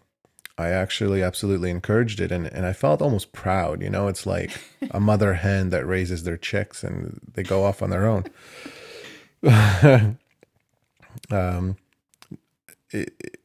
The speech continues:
it was literally pride, uh, of seeing somebody grow because they, uh, you know, they started their journey at the college level where I, you know, I feel like encouraged them to, to do these things. But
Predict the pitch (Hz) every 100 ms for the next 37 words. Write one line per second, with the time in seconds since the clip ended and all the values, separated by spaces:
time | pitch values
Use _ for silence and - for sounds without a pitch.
0 | - 113 117 117 107 104 - - 107 123
1 | 131 95 - 101 131 92 85 - - -
2 | - - - 87 - 92 - 113 110 104
3 | 104 92 90 90 98 117 98 92 _ -
4 | 95 95 92 90 - 87 87 87 - 92
5 | - - 139 101 87 95 123 110 104 98
6 | 98 110 104 98 95 - - - - 95
7 | 92 - 107 110 98 98 95 92 92 92
8 | 90 90 90 82 87 - 117 85 87 -
9 | 98 90 90 87 - 101 92 87 87 85
10 | - 90 80 - 87 143 123 76 85 76
11 | 65 - _ - - - - _ _ _
12 | _ _ _ _ 101 90 -